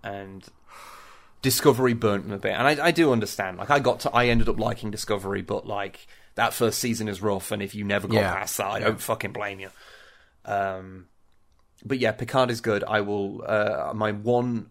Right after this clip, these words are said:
Speaker 1: uh, my, well, I have two, two complaints about it. One is that America gets it a day before I do.
Speaker 2: Yeah,
Speaker 1: Um,
Speaker 2: fair.
Speaker 1: and two is that because it's being put out one a week, I can't just binge them all right now, because
Speaker 2: <laughs>
Speaker 1: after I watched episode one, I was like, "I just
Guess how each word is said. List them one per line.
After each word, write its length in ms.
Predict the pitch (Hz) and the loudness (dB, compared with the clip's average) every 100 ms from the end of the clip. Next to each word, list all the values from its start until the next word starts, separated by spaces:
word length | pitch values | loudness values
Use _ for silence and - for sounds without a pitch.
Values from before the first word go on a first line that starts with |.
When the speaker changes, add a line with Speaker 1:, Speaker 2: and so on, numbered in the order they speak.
| - | -4
Speaker 1:
uh, 240 | 110 104 | 0 0
my, 180 | 101 104 | 0 -2
well, 320 | 101 - 107 | -2 -4 0
I 120 | 110 | 4
have 180 | 110 110 | 4 0
two, 360 | - 147 135 120 | -2 0 0 -4
two 200 | - 156 | -2 -2
complaints 460 | - 123 117 110 - | -2 -4 -2 -4 -4
about 240 | 104 92 | -4 -4
it. 100 | - | -2
One 300 | 120 147 113 | 2 4 4
is 240 | - 107 | -2 -4
that 300 | 110 107 - - | -2 -2 -4 -2
America 400 | 107 110 107 104 | 2 2 0 -6
gets 220 | 107 - | -8 -8
it 60 | |
a 40 | 98 | -6
day 220 | 104 101 | -6 -6
before 360 | 107 - 101 101 | -8 -6 -2 -2
I 140 | 104 | -4
do. 180 | 98 104 - - - _ _ - | -8 -16 -20 -20 -20 _ _ -12
Speaker 2:
Yeah, 280 | 131 107 101 98 101 | -4 0 2 2 0
Speaker 1:
Um, 80 | 104 | -2
Speaker 2:
fair. 100 | 98 | -4
Speaker 1:
and 100 | 92 | -2
two 460 | - 123 104 98 - - | 2 4 4 -2 -8 -8
is 220 | - 104 104 | -4 -4 0
that 240 | 107 98 | -2 0
because 260 | 117 123 113 | -2 -2 -2
it's 80 | - | -2
being 240 | 123 110 | -4 -2
put 240 | 117 113 | -2 0
out 220 | 110 107 107 | 0 -2 -2
one 160 | 104 | -2
a 40 | 104 | 0
week, 520 | 107 110 - - - - _ _ _ _ _ _ _ - | -2 -4 -8 -14 -18 -20 _ _ _ _ _ _ _ -4
I 100 | 117 | 0
can't 260 | 113 110 | 2 0
just 180 | 123 107 | -2 0
binge 300 | 120 117 113 | 2 2 0
them 120 | 113 | -2
all 200 | 104 101 | -2 -2
right 200 | 101 101 | 0 -2
now, 240 | 104 107 110 | 0 0 2
because 380 | - 151 156 175 | 2 4 4 4
Speaker 2:
<laughs> 140 | 165 | 6
Speaker 1:
after 280 | 147 139 135 | 4 4 4
I 20 | |
watched 260 | 127 131 131 | 4 2 2
episode 380 | 123 120 117 110 | -2 -2 -4 0
one, 220 | 123 113 | 0 0
I 40 | |
was 200 | 104 101 | 0 0
like, 160 | 101 98 - - - | -2 -2 -10 -14 -14
"I 80 | - | -12
just 380 | - 107 104 - | -6 -4 -4 -10